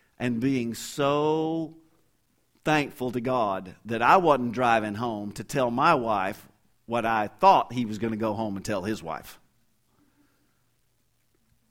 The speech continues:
And, and I, I'm just thinking about in that, like, a situation like that, how was he living with that? He was lying, lying to his wife. He was living a lie.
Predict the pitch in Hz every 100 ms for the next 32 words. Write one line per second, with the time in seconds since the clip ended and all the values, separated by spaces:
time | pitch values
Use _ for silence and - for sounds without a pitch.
0 | _ _ _ _ _ _ _ 127 - 139
1 | 127 147 131 151 147 - 170 143 135 131
2 | 123 - _ _ _ 135 127 151 - 135
3 | 127 127 180 180 156 147 131 135 135 143
4 | - 185 254 214 156 147 107 165 160 117
5 | 98 92 80 85 - - _ - 160 117
6 | 101 107 110 127 135 156 170 175 190 -
7 | _ _ _ _ _ _ _ _ _ _
8 | _ _ _ _ _ _ _ _ _ 117
9 | 131 160 165 160 147 139 156 160 185 -
10 | 160 170 233 320 226 127 101 85 -